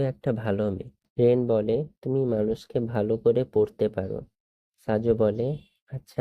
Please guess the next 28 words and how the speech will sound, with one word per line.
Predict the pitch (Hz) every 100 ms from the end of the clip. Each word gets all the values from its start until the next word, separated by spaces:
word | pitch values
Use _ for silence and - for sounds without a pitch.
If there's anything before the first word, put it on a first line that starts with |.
| 104
আমি | 104 113
এখন | 113 - 117
যেতে | 110 107 120
পারি?" | 131 131 - - _ _ _ _ _
রেন | 113 117 117
বলে, | 113 104 110 147 -
"হ্যাঁ, | 131 123
যাও," | 113 98 95 - _ _ _ _ -
এবং | 113 123
সাজো | - 117 107 120
সেখান | - 117 123 110
থেকে | 127 131
চলে | - 107 104
যায়। | 98 101 - _ _ _ _ _ _ _ _ -
এরপর | 127 123 - 139
আমরা | 135 135
দেখি | 113 101 - - 113 147 _ _ _ _ _
সকলে | 120 117 123 117 117 147 175 -
আইকার | 117 113 127 117
বাসায় | 104 104 - 117
গিয়েছে | 107 104 101 - - 123 - _ _
এবং | - 113 117
তার | 117 123 -
ছোট | - 113
বোনের | 113 117 113 113
সাথে | - - 156
খেলা | - 110 110
করছে। | 98 95 -